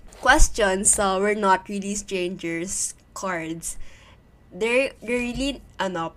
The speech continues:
popular and always trending on Instagram or on TikTok. And I think it's so nice to, uh, ask some of their questions kasi their card, sabi ni Iya kanina, di pa daw niya nalaro. But yung card nila,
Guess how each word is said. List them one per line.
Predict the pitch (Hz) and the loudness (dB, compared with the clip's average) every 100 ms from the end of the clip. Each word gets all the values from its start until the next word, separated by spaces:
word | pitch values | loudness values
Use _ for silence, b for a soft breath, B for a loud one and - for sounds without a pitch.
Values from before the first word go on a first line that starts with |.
| - | -10
popular | - 202 202 196 190 | -4 -4 -4 -2 0
and | 190 180 | 0 0
always | 185 185 202 | -2 -2 -6
trending | - 185 170 180 175 175 | -4 -6 -4 0 0 0
on | 170 175 | -4 -6
Instagram | 165 190 - 190 170 165 175 | -6 -8 -8 -6 -6 -6 -8
or | 175 170 | -8 -6
on | 170 170 | -8 -10
TikTok. | 156 160 - 165 175 175 - | -12 -12 -12 -10 -10 -10 -10
And | 180 | -6
I | 185 | -6
think | 196 226 262 | -8 -10 -6
it's | 294 - | -6 -6
so | - - 214 | -6 -6 -6
nice | 202 147 160 196 - | -8 -10 -8 -8 -8
to, | 180 175 | -8 -8
uh, | 185 b b b b b b b b | -10 b b b b b b b b
ask | - 214 - | 0 2 0
some | 247 233 233 | -4 -6 -8
of | 247 208 | -6 -2
their | 214 | -2
questions | 208 175 196 214 | -2 -4 -4 -8
kasi | 226 254 262 262 - b b b b - | -8 0 0 0 -4 b b b b -18
their | 185 233 262 311 | -6 2 2 2
card, | - 175 175 190 185 180 175 - | -2 -2 0 -2 -6 -12 -18 -12
sabi | - 220 226 226 | -8 -4 -4 -6
ni | - 196 | -6 -4
Iya | 190 | -4
kanina, | 190 180 175 | -4 -4 -2
di | 175 | -2
pa | 175 180 | -2 0
daw | 175 | 0
niya | 180 | -2
nalaro. | 180 170 156 156 - - | -4 -4 -6 -8 -10 -12
But | 175 196 190 - - - - _ - - 220 | 0 2 2 -4 -20 -20 -20 _ -20 -20 -10
yung | 226 220 240 | -4 -4 -2
card | - 214 202 | 2 2 2
nila, | 196 185 165 | -2 -2 -4